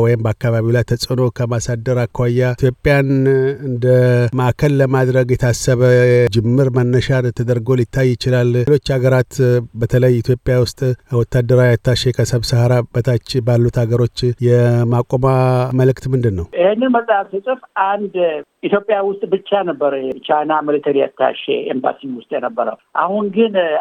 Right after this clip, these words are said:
Speaker 2: አንድ ሌላ ሀገር ተጨምሯል። ኬንያ ነው መሰለኝ። በነገራችን ላይ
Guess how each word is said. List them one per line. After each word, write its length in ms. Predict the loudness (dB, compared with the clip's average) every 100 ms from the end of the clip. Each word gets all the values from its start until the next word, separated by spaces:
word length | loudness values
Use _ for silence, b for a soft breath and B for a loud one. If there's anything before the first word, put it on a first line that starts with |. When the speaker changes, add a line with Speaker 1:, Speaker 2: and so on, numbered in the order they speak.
| -4
Speaker 2:
አንድ 220 | -4 -2 -4
ሌላ 240 | -2 -2 0 -2
ሀገር 280 | -4 -8 -10 -16 -14 -12 -8
ተጨምሯል። 640 | -6 -4 -4 -2 -2 -4 -10 -6
ኬንያ 260 | -2 -2
ነው 120 | -2 -6
መሰለኝ። 400 | -8 -8 -8 -12 _ b b
በነገራችን 680 | -4 -2 0 -2 -2 -2 -2
ላይ 240 | -2 -2